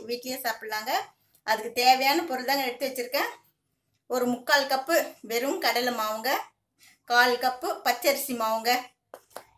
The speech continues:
கொஞ்சமா அதுக்கு தேவையான அளவுக்கு சால்ட்டு, தேவையான அளவுக்கு வாட்டருங்க, பெப்பருங்க, டேஸ்ட்டுக்கு ரொம்ப நல்லா இருக்குங்க பெப்பர் போட்டு செஞ்சா. காஷ்மீர்,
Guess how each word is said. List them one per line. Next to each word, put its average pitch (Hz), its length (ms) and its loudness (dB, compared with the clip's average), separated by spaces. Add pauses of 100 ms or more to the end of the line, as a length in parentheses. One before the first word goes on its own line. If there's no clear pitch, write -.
(400)
கொஞ்சமா 294 360 2 (380)
அதுக்கு 240 300 0
தேவையான 262 320 6
அளவுக்கு - 260 -2
சால்ட்டு, 233 360 4 (360)
தேவையான 254 340 6
அளவுக்கு 254 260 0
வாட்டருங்க, 240 440 2 (800)
பெப்பருங்க, 262 420 2 (220)
டேஸ்ட்டுக்கு 269 500 0 (180)
ரொம்ப 240 160 -2 (120)
நல்லா 254 180 6
இருக்குங்க 240 280 -2
பெப்பர் 226 260 -4
போட்டு 220 220 -6
செஞ்சா. 233 240 0 (460)
காஷ்மீர், 285 440 0